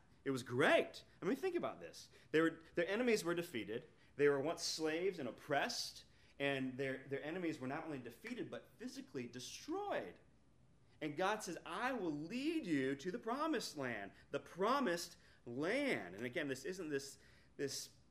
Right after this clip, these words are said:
this joyful, you know, state of being, but an actual land. And you're gonna defeat cities like Jericho. And the walls are physically gonna fall, and then you're gonna go in after the people are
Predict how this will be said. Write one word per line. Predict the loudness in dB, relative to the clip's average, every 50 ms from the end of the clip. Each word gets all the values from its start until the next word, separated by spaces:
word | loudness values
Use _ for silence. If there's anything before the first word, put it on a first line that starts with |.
| -20 -20 -20 -20 -20 -20 -20 -16 -12
this | -10 -10 -10 -10
joyful, | -6 -2 2 4 4 4 4 2 2 4 4 6 6 4 2 -2 -4 -6
you | -4 -2
know, | -2 -2 -4
state | -4 -4 -4 -2 2 4 4 4 2 0
of | -6 -10 -8 -6
being, | -6 -4 -4 -4 -4 -4
but | -4 -6
an | -6 -6 -6
actual | -6 -6 -6 -6 -6 -4 -2 -2
land. | 0 0 0 -2 -2 -4 -6 -10 -14 -18 -20 -20 -20 -20 -20 -8 -2
And | 0 0 2
you're | 2 2 2
gonna | 0 0 0
defeat | 0 0 0 0 0 -2 -2 -2
cities | 0 2 4 4 4 4 2 4
like | 4 2 2 2 0 -8 -20 -20 -20 -16 -8
Jericho. | -2 2 4 6 6 6 4 4 4 4 4 4 2 0 -6 -14 -20 -20 -20 -20 -20 -14 -8 0
And | 4 6
the | 6
walls | 8 8 8 8 8 6 4 2
are | 0
physically | 2 4 4 4 4 2 2 2 4 6
gonna | 6 4 4 2 -4 0 6
fall, | 8 8 10 10 8 8 8 6 4 2 -4 -10 -8 -6
and | -4 -2
then | -2 -2
you're | 0 2 2 2 2
gonna | 2 2 0 2
go | 4 4 4 4
in | 4 4 4 4 2 2
after | 0 -2 -4 -6
the | -12 -10
people | -8 -8 -8 -4 -2 0
are | 0 0